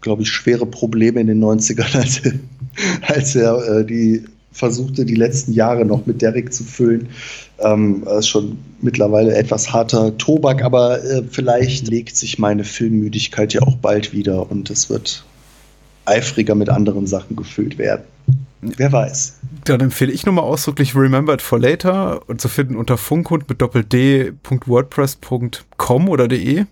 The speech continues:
Speaker 2: Eins von beiden.
Speaker 1: Com.
Speaker 2: Com. Ansonsten einfach googeln, Remembered for Later von Oliver Nörding. Das ist ein schönes Filmblog. Das soll uns bitte auch noch ewig erhalten bleiben.
Speaker 1: Ja, ich tu mein Bestes.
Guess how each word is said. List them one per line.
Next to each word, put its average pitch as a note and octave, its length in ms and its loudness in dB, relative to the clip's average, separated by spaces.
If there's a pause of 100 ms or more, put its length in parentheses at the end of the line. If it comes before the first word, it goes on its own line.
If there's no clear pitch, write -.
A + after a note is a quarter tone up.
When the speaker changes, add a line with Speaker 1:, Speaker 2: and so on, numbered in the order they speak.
(400)
Speaker 2:
Eins A2+ 220 -4
von A2+ 160 -2
beiden. B2 420 2
Speaker 1:
Com. A2+ 360 0 (520)
Speaker 2:
Com. C3 440 0
Ansonsten A#2+ 420 0
einfach A#2 300 -2
googeln, C#3 500 4
Remembered A#2+ 480 2
for - 160 -4
Later A2+ 220 2
von A2+ 260 -4
Oliver A2+ 320 0
Nörding. C3 400 -2 (1040)
Das - 100 -8
ist B2 80 2
ein - 20 -4
schönes F3+ 300 0
Filmblog. C3+ 520 0 (140)
Das - 160 -6
soll C3+ 80 2
uns B2 120 -2
bitte C3 180 0
auch B2+ 40 2
noch C3 140 0
ewig B2+ 220 -4
erhalten B2 340 0
bleiben. A2+ 240 -6 (440)
Speaker 1:
Ja, D3 280 2
ich - 280 -8
tu - 120 -8
mein A#2 160 2
Bestes. - 460 -2